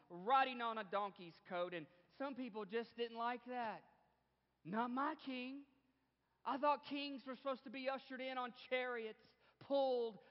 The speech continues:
by mighty horses, rolling out the red carpet, ruling with a gold scepter,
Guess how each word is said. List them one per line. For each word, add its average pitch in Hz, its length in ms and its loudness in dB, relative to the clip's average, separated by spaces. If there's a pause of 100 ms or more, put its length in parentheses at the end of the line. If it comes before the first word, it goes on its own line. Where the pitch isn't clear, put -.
(140)
by 226 180 8
mighty 226 340 2
horses, 196 640 -4 (2750)
rolling 233 360 4
out 233 220 -2
the 233 100 -4
red 226 240 -2 (120)
carpet, 214 540 -2 (2500)
ruling 226 500 0
with 214 280 -4 (360)
a 185 80 -8
gold 214 340 -4 (160)
scepter, 196 520 -4